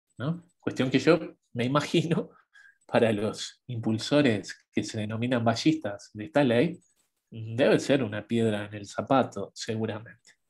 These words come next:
Bueno, eh, yo voy a, este, organizar, digamos, esta, esta breve presentación en honor al,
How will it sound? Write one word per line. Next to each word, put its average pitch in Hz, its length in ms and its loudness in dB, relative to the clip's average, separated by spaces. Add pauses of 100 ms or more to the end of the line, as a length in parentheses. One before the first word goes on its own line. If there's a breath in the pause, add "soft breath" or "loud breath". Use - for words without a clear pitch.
(1160 loud breath)
Bueno, 147 480 6
eh, 160 460 6
yo - 200 2
voy 220 180 8
a, 135 460 6 (600)
este, 131 800 4
organizar, 135 560 2
digamos, 175 420 0
esta, 139 400 -2
esta 131 300 -2
breve 131 340 2
presentación 127 720 -2
en 117 140 -2
honor 123 240 0
al, 101 280 -4